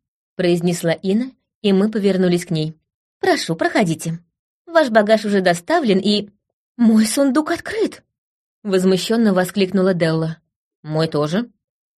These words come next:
увидела Лиса. «И вещи. Вещи лежат не так. Как прикажете это понимать?» «Таков порядок, сударыня», невозмутимо ответила Инна. Она чем-то напоминала змейку,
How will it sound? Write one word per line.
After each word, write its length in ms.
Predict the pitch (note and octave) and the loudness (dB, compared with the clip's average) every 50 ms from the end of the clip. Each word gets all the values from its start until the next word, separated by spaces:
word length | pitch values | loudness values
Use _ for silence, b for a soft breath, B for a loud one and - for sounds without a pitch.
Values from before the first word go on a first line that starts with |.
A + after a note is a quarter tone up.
| _ | _
увидела 460 | - G3+ G3 F#3+ G3 F3+ F#3 F#3 F#3 | 0 0 2 2 0 0 2 2 4
Лиса. 480 | F3+ F#3 F3+ F#3 F3+ - - F3+ F3 - _ _ _ _ _ _ _ _ _ _ _ _ | 4 4 2 0 0 -4 -10 -10 -12 -14 _ _ _ _ _ _ _ _ _ _ _ _
«И 140 | C3+ D3 C#3+ | -16 -10 -4
вещи. 460 | D3+ F#3+ C4 B3+ - - - D3 - _ _ _ _ _ _ _ _ _ _ _ | -2 -2 -2 -2 -2 -4 -8 -10 -12 _ _ _ _ _ _ _ _ _ _ _
Вещи 420 | - F3+ E3+ F3+ A#3+ B3 - - C4+ | -2 2 2 2 2 2 0 -2 0
лежат 260 | A3 G3 G3 G#3+ G#3+ | 0 0 0 0 0
не 100 | C#4 E4 | -2 -2
так. 300 | D#4+ - D#3 - - - _ _ _ _ _ _ _ _ | 0 0 0 -2 -4 -12 _ _ _ _ _ _ _ _
Как 200 | _ - G#4 F#4 | _ -6 -4 -2
прикажете 520 | - A#3 A3 - G3+ F#3 F3 F3+ E3+ G3 F3+ | -2 -2 -2 0 0 0 0 0 0 -2 -2
это 120 | F3 F#3+ | -2 -2
понимать?» 500 | F3 F#3 F3 F3 D#3+ F3 A#3+ - - - _ _ _ _ _ _ _ _ | 0 0 0 2 2 0 -2 -4 -6 -14 _ _ _ _ _ _ _ _
«Таков 340 | - D#4+ D#4 - G4 G4+ - | -4 -2 -2 -2 -2 -4 -2
порядок, 340 | - A3 F#3+ F#3 F3 F3+ F3+ | 0 2 2 2 2 0 -2
сударыня», 480 | - G3 F#3 F#3+ F3+ F#3+ F#3+ G3 G3 F#3+ - _ _ _ _ _ _ _ _ _ _ _ | -2 -2 0 2 2 4 2 2 0 -2 -6 _ _ _ _ _ _ _ _ _ _ _
невозмутимо 800 | - F3 F3 E3+ F3 E3+ F3 F3 E3+ E3+ - G#3 A#3 B3 C4 B3 | -4 -2 0 0 0 0 0 0 0 -2 -4 -2 -2 0 0 -2
ответила 400 | A3+ G#3 F#3+ F3+ F3 - F#3 F3+ | -2 0 -2 -2 0 0 -2 -2
Инна. 480 | F3+ F3+ F3+ E3+ D#3 D#3 D#3 D#3 D#3+ - _ _ _ _ _ _ _ _ | -2 -2 -4 -4 -4 -4 -6 -8 -10 -14 _ _ _ _ _ _ _ _
Она 260 | - G3+ G3+ B3+ C#4+ | 0 2 2 2 0
чем-то 360 | - - - E4 D#4+ D#4 D4+ | -2 -4 -4 -4 -2 -2 -2
напоминала 520 | C4+ C4 A#3+ B3+ A#3+ A#3+ A#3 A#3 A3+ A3 A3 | 0 0 2 2 2 2 4 4 2 2 2
змейку, 520 | G3 F#3 E3+ D3+ D3 - - D#3 D#3 D#3 | 2 0 0 -2 -2 -4 -8 -8 -8 -8